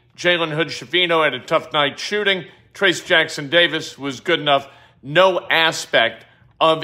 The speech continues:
Indiana's game was good enough to compete with Maryland at Maryland last night. And let's not forget, the referees were not really righteous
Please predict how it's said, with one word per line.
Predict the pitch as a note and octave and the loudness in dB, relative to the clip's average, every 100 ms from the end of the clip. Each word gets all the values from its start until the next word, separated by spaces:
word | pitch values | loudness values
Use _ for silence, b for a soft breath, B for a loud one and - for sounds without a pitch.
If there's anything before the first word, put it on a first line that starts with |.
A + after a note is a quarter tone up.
| - | -6
Indiana's | D#3+ D#3+ D3 D3 C#3 A#2+ | -4 -2 0 0 0 -4
game | - F3 F3 D3+ | 0 0 0 -2
was | B2+ A#2 | -6 -8
good | - D#3 C#3 | -2 -2 0
enough | C3 B2+ - | -2 -2 -6
to | A#2 | -20
compete | - A#2+ - G3+ D#3+ - - b b b | -18 -14 -2 0 2 -2 -12 b b b
with | C3+ A#2 | -8 -2
Maryland | C#3+ C#3+ C3+ B2+ A#2+ b b _ C#3+ | 2 4 4 0 -6 b b _ -2
at | C#3+ - | 0 -2
Maryland | C#3+ D3+ C#3 A#2+ G2+ - _ - | 0 2 2 0 -6 -14 _ -4
last | C3+ B2+ B2 C#3 | 0 0 -2 -4
night. | A#2+ A2+ - B B B | -2 -4 -8 B B B
And | D#3+ E3 | 0 2
let's | F3 D#3+ | 0 2
not | D#3+ C#3+ | 2 2
forget, | C3 B2 D3 A#2 - - _ - | -2 0 2 2 -2 -20 _ -8
the | D3 | 2
referees | D#3+ D#3 D#3 F3+ G#3+ C#3 B2+ C#3+ - - _ _ _ _ _ _ _ _ _ _ _ | 2 2 0 2 2 2 -2 -8 -12 -16 _ _ _ _ _ _ _ _ _ _ _
were | D#3 F#3 | -2 2
not | G#3 G3+ E3+ | 2 2 2
really | F3 D#3 | 4 2
righteous | C3 D#3 D#3 - - - - | 4 2 2 -4 -12 -14 -14